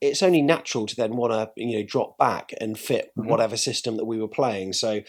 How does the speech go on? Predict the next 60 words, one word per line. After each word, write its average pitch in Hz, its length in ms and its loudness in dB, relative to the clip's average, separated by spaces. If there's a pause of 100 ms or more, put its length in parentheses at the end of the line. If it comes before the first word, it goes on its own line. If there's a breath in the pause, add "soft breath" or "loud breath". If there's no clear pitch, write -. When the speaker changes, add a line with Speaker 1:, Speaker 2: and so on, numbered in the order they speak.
(260 loud breath)
Speaker 1:
that 170 180 0
was 156 120 0
a 143 60 2
bit 151 120 6
of 120 80 -2
a 131 80 -4
concern 117 520 0
for 120 260 2
me, 104 100 -2
I 95 100 -4
think. 101 320 -6
But 120 240 -2 (220 loud breath)
it - 140 -6
just - 320 0
seems 143 380 0
to 139 80 -4
be 147 180 2
the 147 100 2
way 151 200 6
that 147 120 -4
Scott - 300 -2
Parker 156 300 0
wants 156 180 2
to 156 60 -8
do 160 180 0
things, 92 260 -12
eh? 117 140 -4 (800)
Speaker 2:
Yeah, 117 340 8
I 107 100 6
saw, 139 300 8
uh, 120 480 12 (100)
I 107 180 0
can't - 240 -12 (160)
remember 98 100 -6
who 95 60 -4
it - 100 -4
was 113 220 2
now. 92 180 2
I 95 60 4
think - 240 -2
it - 80 -8
was, 101 300 0
uh, 95 340 4 (1500 loud breath)
someone 120 300 8
on 90 100 0
Twitter. 110 420 2
It 165 60 4
was 143 160 8
Rob. 185 380 12
It 131 80 -2
was, 139 200 -2
it 131 100 2
was 127 100 0
L 135 120 6
C 127 120 -2
B 123 80 4
Rob. 113 240 6
<laughs> - 20 -6
He 107 60 -4
s-, - 160 -6